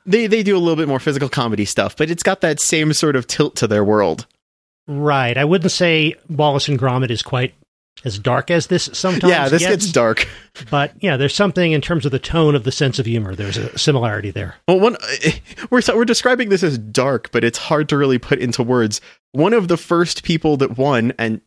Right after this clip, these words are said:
Speaker 1: that will get confusing, they do that intentionally.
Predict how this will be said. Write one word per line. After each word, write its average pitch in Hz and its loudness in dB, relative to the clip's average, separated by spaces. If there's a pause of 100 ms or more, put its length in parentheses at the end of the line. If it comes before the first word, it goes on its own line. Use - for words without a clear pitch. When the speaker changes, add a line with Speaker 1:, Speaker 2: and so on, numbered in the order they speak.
(120)
Speaker 1:
that 123 -2
will 127 2
get 143 0
confusing, 131 -2
they 135 -2
do 127 0
that 135 0
intentionally. 143 -2